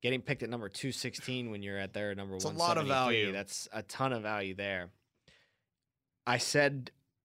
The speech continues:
Speaker 1: I had a guy I wanted to talk about as far as special teams impact when we were talking about Buddy Johnson.
Speaker 2: This
Speaker 1: Well,
Speaker 2: is
Speaker 1: this
Speaker 2: him?
Speaker 1: is the guy.
Speaker 2: Yeah.
Speaker 1: He might be better than Buddy Johnson even,
Speaker 2: Could
Speaker 1: Jacob,
Speaker 2: be.
Speaker 1: at the special team spot. But not just with special teams. I think this is a guy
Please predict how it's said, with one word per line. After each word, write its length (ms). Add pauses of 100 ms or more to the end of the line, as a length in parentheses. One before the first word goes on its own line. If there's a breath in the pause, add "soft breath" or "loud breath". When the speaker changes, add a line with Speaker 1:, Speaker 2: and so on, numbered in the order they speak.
(440)
Speaker 1:
I 100
had 180
a 60
guy 180
I 60
wanted 240
to 60
talk 180
about 240
as 100
far 160
as 80
special 300
teams 280
impact 400
when 100
we 60
were 80
talking 200
about 160
Buddy 160
Johnson. 340
Speaker 2:
This 80
Speaker 1:
Well, 80
Speaker 2:
is 60
Speaker 1:
this 220
Speaker 2:
him? 100
Speaker 1:
is 120
the 80
guy. 120
Speaker 2:
Yeah. 180
Speaker 1:
He 120
might 300
be 80
better 280
than 120
Buddy 180
Johnson 380
even, 200
Speaker 2:
Could 220
Speaker 1:
Jacob, 100
Speaker 2:
be. 60
Speaker 1:
at 200
the 80
special 340
team 240
spot. 380 (560 loud breath)
But 100
not 180
just 260
with 80
special 380
teams. 600 (420 soft breath)
I 100
think 220
this 200
is 140
a 80
guy 600